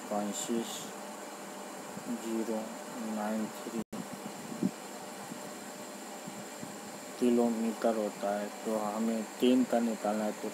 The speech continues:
टेन का इंटू करेंगे तो आंसर है सिक्सटी पॉइंट ज़ीरो नाइन थ्री मील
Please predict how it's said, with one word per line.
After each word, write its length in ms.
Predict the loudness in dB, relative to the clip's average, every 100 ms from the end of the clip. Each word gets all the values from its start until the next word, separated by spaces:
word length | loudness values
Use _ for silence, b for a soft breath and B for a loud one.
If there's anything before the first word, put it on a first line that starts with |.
| -2
टेन 180 | -2 0
का 60 | 0
इंटू 320 | 0 0 -2 0
करेंगे 380 | 0 2 0 -2 0
तो 60 | 0
आंसर 360 | 0 0 2
है 100 | 2 0
सिक्सटी 360 | -2 -4 -2 -2 0
पॉइंट 260 | 0 0 0
ज़ीरो 280 | 2 2 2
नाइन 280 | 0 0 -2 -4
थ्री 260 | -6 -4 -6 -6 -6 -6 -6 -6 -6 -6 -6 -6 -4 0
मील 200 | 2